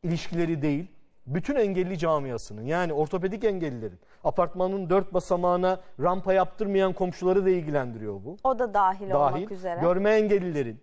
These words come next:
Speaker 2: Hı
Speaker 1: ve
Speaker 2: hı.
Speaker 1: işitme engellilerin hepsinin apartman içerisindeki hakları düzenleyen kanun zaten düzenliyor. Bunu uymayanlara ceza. Altı ay çok önemli bir sınır biliyorsunuz.
Speaker 2: Hı hı.
Speaker 1: Mahrumiyet sebebi, devlet memuru mahrumiyeti
Speaker 2: Hı hı.
Speaker 1: vesaire. İki sanık vardı davada.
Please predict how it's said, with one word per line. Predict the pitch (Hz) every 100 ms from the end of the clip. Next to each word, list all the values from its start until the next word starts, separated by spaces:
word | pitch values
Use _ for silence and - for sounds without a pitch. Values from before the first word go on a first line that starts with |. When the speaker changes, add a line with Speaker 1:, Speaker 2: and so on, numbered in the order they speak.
| _ _ -
Speaker 2:
Hı | 240
Speaker 1:
ve | 220
Speaker 2:
hı. | 226
Speaker 1:
işitme | - 151 208
engellilerin | 233 196 147 120 113 120
hepsinin | 220 - - 160 196 - - - - - -
apartman | 151 180 214 302
içerisindeki | 294 214 - 196 208
hakları | 190 - 180 190 254 - - -
düzenleyen | 139 180 196 196 156
kanun | 151 165 196
zaten | 185 190 190 156
düzenliyor. | 127 131 120 117 123
Bunu | 185 254
uymayanlara | 254 220 175 156 185 196
ceza. | 160 139 107 - - 175
Altı | 190 254
ay | 254
çok | 240 214
önemli | 202 196 220
bir | 190
sınır | 156 147 139
biliyorsunuz. | 170 170 - 175 - - -
Speaker 2:
Hı |
hı. | 165
Speaker 1:
Mahrumiyet | 170 180 185 196 196
sebebi, | 151 127 117
devlet | 135 139 147
memuru | 143 143 135 135
mahrumiyeti | 131 131 123 123
Speaker 2:
Hı | 180
hı. |
Speaker 1:
vesaire. | 147 120 104 80 - - - - - - -
İki | 208 285 285 - - -
sanık | - 165 160 -
vardı | 139 131 127
davada. | 123 117 113 139 254